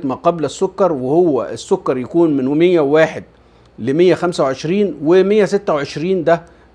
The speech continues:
آه، بيبقى مريض سكر. وبعد الاكل في خلال نص ساعه بيبقى من مية وتسعين لميتين وتلاتين،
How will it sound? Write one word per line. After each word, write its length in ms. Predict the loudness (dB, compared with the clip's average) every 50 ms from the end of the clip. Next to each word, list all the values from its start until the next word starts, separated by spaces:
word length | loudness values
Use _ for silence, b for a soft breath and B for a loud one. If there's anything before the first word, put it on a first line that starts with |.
| _ -12
آه، 400 | -8 -6 -6 -4 -4 -4 -4 -4
بيبقى 340 | -2 0 0 0 0 0 -2
مريض 180 | 0 -2 -2
سكر. 320 | -4 -6 -10 -10 -10 -12 -16 -16 _ b b b b b b b b
وبعد 500 | 0 0 2 4 4 2 2 0 -2 -6
الاكل 720 | -6 -6 -6 -2 0 0 -2 -2 -4 -16 -16 -14 -14 -14
في 100 | -12 -8
خلال 300 | -2 4 6 6 6 6
نص 200 | 4 0 -2 -2
ساعه 360 | -2 0 2 2 4 4 2
بيبقى 320 | 2 2 0 -2 -2 -2 -2
من 180 | -2 0 0
مية 180 | 2 2 4 4
وتسعين 440 | 2 2 -2 -8 -6 -4 -2 -2 0
لميتين 320 | 0 -2 0 0 0 0
وتلاتين، 540 | 0 0 -2 -2 -4 -4 -6 -8 -10 -10 -12